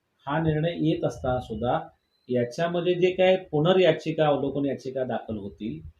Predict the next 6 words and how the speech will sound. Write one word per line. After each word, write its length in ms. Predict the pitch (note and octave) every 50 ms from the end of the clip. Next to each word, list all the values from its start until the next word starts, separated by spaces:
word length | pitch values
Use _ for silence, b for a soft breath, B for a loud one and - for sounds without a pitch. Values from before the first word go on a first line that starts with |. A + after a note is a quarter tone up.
| _ _ _ _ _ _ _ - -
त्याच्यानंतरच 960 | - C#3 - - - - F3+ F#3+ F3+ F3 E3 D#3 D#3+ - G3+ G#3 A#3 A3 A3+
याच्यावरती 580 | G#3+ G3 G#3 - G3 G3 G3 G3 F#3+ - G#3+ G#3
सविस्तर 720 | G3+ - - - F3 - G3+ A3 G#3+ - - - G#3+ G#3+
असं 220 | F3+ E3 - F#3+ F#3
पद्धतीचं 600 | - - E3 D3 C#3 D#3 D#3 - D3 C#3 E3 D#3+
भाष्य 420 | C3 B2+ C3+ C3 - - D3+